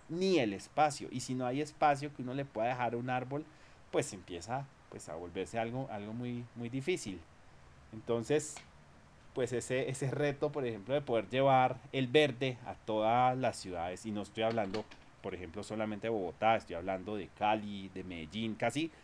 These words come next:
todas las ciudades de Colombia, uno puede ver esa división clarísima donde los barrios de estratos más altos tienen, pues, mucho más verde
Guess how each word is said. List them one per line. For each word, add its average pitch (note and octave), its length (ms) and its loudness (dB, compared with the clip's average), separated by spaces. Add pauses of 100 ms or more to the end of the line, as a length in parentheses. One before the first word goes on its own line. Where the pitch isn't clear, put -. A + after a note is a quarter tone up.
(180)
todas E3+ 160 10
las E3+ 140 6
ciudades A#2+ 220 0
de D3+ 80 -4
Colombia, A#2+ 380 -2
uno D#3+ 120 -4
puede D#3+ 220 0
ver E3 160 0
esa E3 180 -2
división A2+ 440 -2
clarísima C3+ 540 -2
donde F#2 320 -6 (720)
los G2 220 -4
barrios G#2+ 600 4
de F#2 340 -2 (420)
estratos A2 720 0
más B2+ 220 0
altos B2 460 2
tienen, A2+ 680 -2
pues, G#2+ 180 -4
mucho G#2+ 300 -4
más A#2 260 -2
verde C#3 480 4